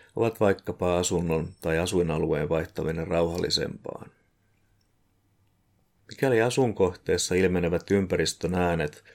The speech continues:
koetaan unen kannalta häiritseväksi, voisiko ääniin siedättyä? Valitettavasti vastaus on kielteinen,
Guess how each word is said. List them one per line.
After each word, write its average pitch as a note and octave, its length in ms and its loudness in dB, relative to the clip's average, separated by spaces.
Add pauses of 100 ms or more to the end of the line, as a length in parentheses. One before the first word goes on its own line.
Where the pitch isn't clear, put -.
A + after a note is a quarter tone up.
koetaan F2 480 2
unen F2+ 300 2
kannalta E2 420 -4
häiritseväksi, F2 1000 0 (240)
voisiko B2 380 2
ääniin F2 340 4
siedättyä? - 840 2 (600)
Valitettavasti F2+ 720 2
vastaus E2+ 500 0
on - 140 -8
kielteinen, F#2 800 4